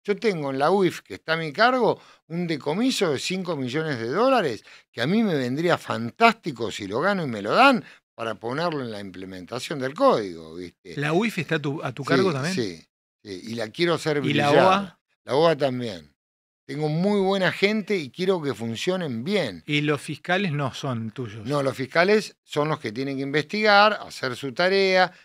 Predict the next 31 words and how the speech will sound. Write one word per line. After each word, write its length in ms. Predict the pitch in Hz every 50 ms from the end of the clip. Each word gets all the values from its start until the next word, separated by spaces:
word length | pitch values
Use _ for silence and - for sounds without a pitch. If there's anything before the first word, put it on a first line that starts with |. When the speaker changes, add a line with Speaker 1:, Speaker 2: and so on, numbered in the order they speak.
| _ _ _
Speaker 1:
llevar 200 | - 104 117 123
a 20 |
la 100 | 120 110
gente 280 | - - 127 123 113 143
a 80 | 143
juicio 400 | - - 185 190 190 175 - - 156
y 40 | 135
Speaker 2:
¿Y 20 |
Speaker 1:
demás. 100 | 120 107
Speaker 2:
cuánto 300 | 247 277 302 277 - 240
vale 240 | 233 233 220 214 180
tu 180 | 151 - 165 139
palabra 480 | - 151 147 151 160 165 175 170 165 156
en 100 | 147 139
decisiones 800 | 131 131 123 - - 139 120 - - 156 151 151 147 151 147 143 -
como 220 | - 139 135 131
ministro 300 | 131 135 151 147 - 143
de 60 | -
Justicia, 380 | 131 120 - - 143 - - 139
Mariano? 520 | 127 127 123 139 151 160 160 165 - _ _ _ _ _ _ _ _ _ _ _ _ _
Che, 120 | - 156
impresionante 440 | 151 143 127 131 123 123 160 175 170
como 220 | 147 135 127 107 - -
la 120 | 127 117
gente, 340 | 117 170 147 120 101 127 117 131
¿eh? 80 | 139 123
Cómo 240 | 131 127 127 123
se 160 | 113 - - 120
suman 380 | - - 156 156 151 139 127
y 40 | 120
suman. 320 | - 151 139 123 120 107